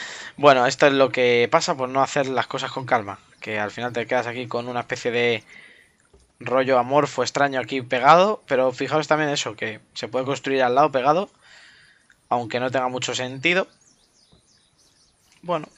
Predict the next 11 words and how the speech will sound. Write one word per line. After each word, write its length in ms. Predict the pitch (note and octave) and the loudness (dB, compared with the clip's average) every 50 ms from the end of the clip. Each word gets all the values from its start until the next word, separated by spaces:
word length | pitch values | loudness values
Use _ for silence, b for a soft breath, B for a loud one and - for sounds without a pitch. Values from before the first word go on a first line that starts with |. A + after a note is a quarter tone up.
| _ | _
mm, 420 | - D3 E3 F3+ F3+ E3+ E3 E3 E3 | -20 -18 -16 -16 -14 -14 -12 -4 2
yo 180 | E3 G3 F3+ D3+ | 6 6 6 8
ya 140 | D#3 F3+ D#3+ | 8 8 6
le 80 | D#3 | 6
sacaré 240 | - C#3+ B2+ A#2 A2 | 6 2 0 0 0
el 80 | G#2+ A2 | 0 0
partido 400 | A2+ A2 G#2+ - A#2 A2+ G#2+ G2+ | -2 -2 -2 -2 -2 -2 -2 -2
que 220 | G#2+ A2 G#2+ G2+ | -2 -2 -4 -4
sea 300 | - - A2+ A2+ B2+ - _ _ b b b b b b b b b _ - | -4 -4 -4 -4 -4 -6 _ _ b b b b b b b b b _ -6
a 200 | - A2+ A2 A2 | -4 -4 -2 -2
esto. 280 | A2+ - - E3 F3 | -4 -4 -4 -4 -6